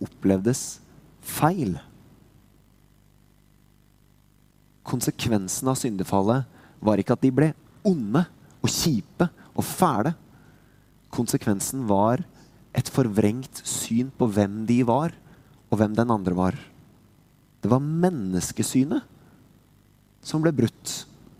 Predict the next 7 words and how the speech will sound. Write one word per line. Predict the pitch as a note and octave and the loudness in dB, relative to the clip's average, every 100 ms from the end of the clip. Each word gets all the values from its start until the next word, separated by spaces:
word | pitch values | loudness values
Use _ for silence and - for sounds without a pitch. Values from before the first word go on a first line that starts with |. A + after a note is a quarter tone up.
| - | -2
først. | - - - - - - - - - - - _ _ _ _ _ _ - - | 0 0 -2 -10 -10 -10 -10 -20 -20 -20 -20 _ _ _ _ _ _ -18 0
De | C3 D#3 | 2 2
så | - - G2+ G#2+ - - | -2 0 2 2 -2 -4
at | A2 | 2
de | B2 | 2
var | C3 D#3+ | 2 0
nakne. | F3 D3+ - - | 0 -2 -4 -4